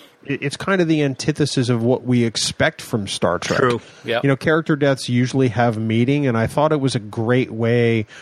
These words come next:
Speaker 1: to shockingly kill off a major character. I mean, to the point where the Enterprise crew themselves is like, "Seriously?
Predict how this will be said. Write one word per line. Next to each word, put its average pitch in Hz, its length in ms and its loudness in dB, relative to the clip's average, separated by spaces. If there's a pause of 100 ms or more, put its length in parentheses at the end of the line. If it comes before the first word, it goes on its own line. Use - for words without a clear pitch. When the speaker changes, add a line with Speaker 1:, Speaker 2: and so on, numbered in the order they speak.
(320)
Speaker 1:
to 131 220 2
shockingly 127 800 0
kill 117 300 -2
off 117 240 2
a 120 60 -2
major 117 380 -2
character. 123 640 0
I 110 60 -2
mean, 123 160 0
to 135 40 -2
the 143 80 0
point 175 220 -4
where 151 100 0
the 131 100 2
Enterprise 143 460 2
crew 139 220 0
themselves 131 500 0
is 107 100 -8
like, 117 240 0 (300)
"Seriously? 156 540 0